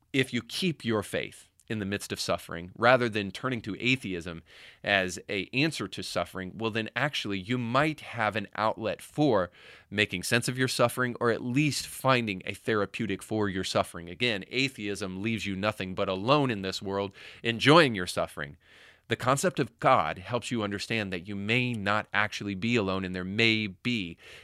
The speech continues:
a source to help you in the midst of your suffering. But there's no wonder why we've got a group of people celebrating Trans Day of Visibility, and they feel so invisible when the one person who is crying out to let them know that that person is seeing you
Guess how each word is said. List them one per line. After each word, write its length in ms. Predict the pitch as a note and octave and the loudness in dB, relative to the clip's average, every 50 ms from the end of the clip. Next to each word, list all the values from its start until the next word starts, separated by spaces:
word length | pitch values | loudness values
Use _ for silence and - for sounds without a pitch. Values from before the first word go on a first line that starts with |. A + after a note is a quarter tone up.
| - | -4
a 100 | - G2+ | -2 -2
source 440 | G2+ - - - C3+ B2+ A2+ G#2+ - - | -2 -2 0 0 2 2 2 0 -2 -4
to 120 | - G#2+ | -8 -8
help 360 | F2+ - A#2 A2+ A2+ - - | -8 -2 -2 -2 -2 -2 -4
you 120 | G#2 F#2+ F#2+ | -6 -6 -6
in 80 | F2+ | -6
the 80 | F2+ F2 | -6 -6
midst 340 | F2+ G2 A2 G#2+ - - - | -4 -4 -4 -4 -6 -8 -10
of 100 | F#2 F2+ | -10 -10
your 100 | F2+ F2+ | -10 -8
suffering. 600 | - - - A2+ G#2+ - - - D2 - - _ _ _ _ - - - - - _ _ _ _ _ | -2 0 0 0 0 -2 -6 -10 -10 -10 -12 _ _ _ _ -20 -20 -20 -20 -20 _ _ _ _ _
But 120 | - F2+ | -6 -6
there's 160 | A#2+ G#2+ A2 | -4 -2 0
no 100 | B2+ C3 | 2 2
wonder 480 | C3 B2+ A2+ A2 A#2 B2+ B2+ A#2 G2+ F2+ | 2 2 0 -2 -2 -2 -2 -2 -4 -6
why 240 | F2+ F#2+ G2 F#2+ G2 | -2 0 0 0 0
we've 160 | G2 G#2 F#2+ | 0 -2 -2
got 140 | - G#2 F#2+ | 0 0 0
a 40 | F2+ | 0
group 240 | E2+ G#2+ A2+ - | -2 -4 -4 -2
of 120 | - G#2 - | -4 -6 -4
people 380 | - A2 G#2+ - F2+ F2 F2 | -4 -4 -4 -2 -4 -6 -6
celebrating 540 | - - G2+ F#2+ F#2 F#2+ F2+ F#2+ F#2 F2+ F#2 | -2 -2 -2 0 0 -2 -4 -4 -4 -4 -6
Trans 420 | F2+ - - G2+ G#2 G2+ G#2 F#2 - | -6 -6 -4 -4 -4 -4 -6 -8 -6
Day 220 | - G2+ G2 G2+ | -4 -2 -2 -2
of 100 | G2 D#2 | -2 -4
Visibility, 640 | E2 G#2 G2+ G2 F2+ D#2+ G#2 G#2 G#2 G#2 F#2+ F#2+ F#2 | -4 -6 -6 -6 -6 -4 -4 -4 -2 -4 -4 -6 -6
and 100 | F#2 F#2+ | -6 -6
they 80 | F#2 | -6
feel 200 | F2+ - A#2 A2 | -6 -4 -4 -4
so 240 | G#2 - - G2+ G2 | -4 -4 -4 -4 -4
invisible 540 | F#2+ F#2 F2 A#2 B2+ G#2+ G#2+ F#2+ F#2+ F#2+ F#2 | -6 -4 -2 -2 -2 -2 -2 -2 -4 -4 -2
when 220 | F2+ G#2 G2+ F#2+ | -2 -4 -2 -2
the 80 | F#2+ F#2 | -4 -4
one 260 | F2 G2+ A2+ A#2+ A2+ | -2 -2 -4 -4 -6
person 400 | - - - A2+ G#2+ - A2+ G2+ | -6 -4 -4 -4 -4 -4 -6 -8
who 320 | F#2+ F#2+ G#2+ G#2 F#2+ F#2 - - - - - - - | -8 -6 -4 -4 -4 -6 -8 -12 -18 -20 -18 -12 -10
is 140 | F#2+ - | -10 -10
crying 440 | - - - B2+ A#2 A#2 A2+ G#2+ F#2+ | -10 0 4 6 8 8 8 6 4
out 320 | F2+ G2 A2+ - - - - _ _ _ _ _ | 2 0 0 -2 -4 -12 -20 _ _ _ _ _
to 100 | - A2+ | -4 -2
let 240 | G2 F#2 G2+ G#2+ - | 0 2 0 0 0
them 180 | - G2 F2+ F2 | -2 -4 -2 -2
know 380 | F#2 F#2+ G2+ A2+ A#2+ A#2+ A#2+ - _ _ _ _ _ _ | -2 0 0 -2 -4 -6 -10 -14 _ _ _ _ _ _
that 280 | - G2 F#2 - _ - | 0 0 0 0 _ 2
that 200 | G2+ G2+ - - | 2 2 2 0
person 260 | A2+ G#2 - - G2+ | -4 -4 -4 -4 -6
is 100 | F#2 - | -6 -4
seeing 280 | - - A2+ B2 C3 | -2 0 0 0 0
you 220 | C#3 D3 D#3+ D#3+ | 0 -2 -2 -4